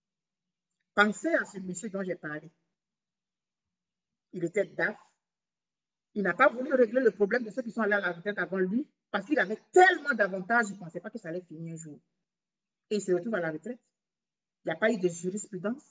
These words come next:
Il n'y a pas eu de solution qu'il a apportée qu'on pouvait utiliser pour, le, pour, pour, pour lui permettre d'en bénéficier. Je ne sais pas comment ça s'est terminé, mais il a défilé et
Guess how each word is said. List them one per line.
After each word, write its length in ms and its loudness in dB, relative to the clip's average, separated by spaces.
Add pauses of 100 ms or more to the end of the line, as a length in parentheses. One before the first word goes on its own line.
(500)
Il 60 -2
n'y 60 4
a 40 2
pas 260 10
eu 120 8
de 100 8
solution 680 4
qu'il 160 0
a 80 0
apportée 580 0 (220)
qu'on 140 6
pouvait 340 2
utiliser 520 4 (180)
pour, 160 -8
le, 120 0
pour, 300 -8
pour, 200 -10 (380)
pour 100 -2
lui 100 0
permettre 360 0
d'en 80 -6
bénéficier. 560 -12 (500)
Je 140 -8
ne 80 -2
sais 120 -4
pas 100 -6
comment 200 -4
ça 100 -10
s'est 100 -12
terminé, 500 -8 (160)
mais 140 4
il 140 0
a 100 -6
défilé 500 -10 (600)
et 200 2